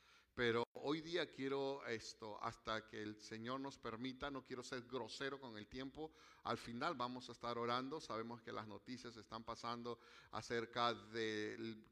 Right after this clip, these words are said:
clima que está por, eh, caernos en, aquí en Oklahoma. Diga lo que diga el ser humano, Dios les bendiga a ellos. Pero quien tiene última palabra siempre es,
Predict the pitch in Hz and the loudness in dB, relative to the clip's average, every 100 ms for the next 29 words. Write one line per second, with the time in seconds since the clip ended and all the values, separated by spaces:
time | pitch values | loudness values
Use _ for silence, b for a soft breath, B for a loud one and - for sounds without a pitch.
0 | - 135 127 127 123 - 107 - 117 - | 0 2 2 0 -2 -4 -8 -4 -4 -2
1 | 123 113 107 104 98 - 101 120 120 117 | -2 -2 -2 -4 -4 -2 2 2 0 -4
2 | 113 107 113 - 107 - 117 113 104 - | -6 -6 -8 -6 -6 -4 -6 -4 -4 -4
3 | 123 123 123 B B B 127 135 131 120 | -4 -2 -4 B B B 0 2 2 2
4 | 120 117 120 117 - 123 120 120 127 123 | 0 0 0 0 0 -2 0 0 0 -2
5 | 117 120 123 117 117 113 120 120 117 123 | 0 2 2 0 -4 -4 -2 2 2 2
6 | 127 127 139 147 196 185 214 185 175 175 | 0 -2 -2 -2 -4 -4 -4 -2 -2 -2
7 | 147 127 127 135 127 - 123 131 127 127 | -4 0 2 2 0 -4 -6 -4 -2 -4
8 | 123 B B - 156 135 117 - | -6 B B 4 6 6 2 -6